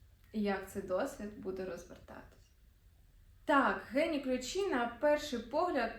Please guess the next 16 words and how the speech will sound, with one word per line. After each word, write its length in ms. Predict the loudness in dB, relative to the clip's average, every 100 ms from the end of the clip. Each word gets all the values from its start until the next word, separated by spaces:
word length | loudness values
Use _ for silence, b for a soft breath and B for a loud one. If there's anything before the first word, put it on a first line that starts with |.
| -10
можуть 420 | -6 0 0 0
здатись 580 | 0 0 2 0 -6 -8
дуже 300 | -2 0 0
важкими. 540 | -4 -6 -8 -10 -12 -12 -18 -20 -20 b b b b b -16
І 360 | -6 -2 -2 2
я 180 | 4 4
кажу 300 | 4 -2 -4
чесно, 420 | 2 2 2 -2
якщо 220 | 0 0
б 80 | 0
мені 180 | 0 -2
сказали 520 | -6 -8 2 4 4 2
б 60 |
п'ять 260 | -2 -2 0
років, 600 | -2 -2 -2 -6 -8 -6
е, 320 | -4 -2 -4